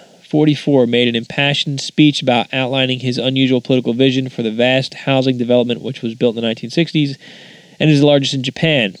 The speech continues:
Mister Matsuda said, uh, "Tama Newtown has the most advanced city in Japan forty years ago. As it stands, the aging population will only continue to grow, prompting a need for change in the current administration."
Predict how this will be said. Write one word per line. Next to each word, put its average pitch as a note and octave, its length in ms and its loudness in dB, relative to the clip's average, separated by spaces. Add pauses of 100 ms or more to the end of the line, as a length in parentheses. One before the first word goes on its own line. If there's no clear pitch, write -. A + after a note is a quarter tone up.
Mister C3+ 280 -2
Matsuda C#3 600 2
said, C3+ 440 2 (640)
uh, A2+ 420 0 (200)
"Tama F3 360 2
Newtown D3 580 4
has C#3+ 260 0
the C#3 60 0
most C#3 240 4
advanced C#3 420 0
city C#3+ 180 4
in B2+ 80 -4
Japan C3 300 -2
forty C3 260 2
years C#3+ 200 4
ago. A2+ 220 2
As A2 140 0
it - 80 -8
stands, D3 400 0
the - 120 -4
aging C#3 300 2
population C3 580 0
will A#2+ 60 -2
only B2 140 0
continue C3 260 -6
to A#2+ 80 2
grow, D#3 380 6 (440)
prompting C3+ 360 2
a B2 40 -2
need C3 240 0
for A#2+ 120 -6
change C3 500 0
in A#2+ 140 -10
the A2+ 80 -6
current C3 440 -6
administration." A#2+ 840 -2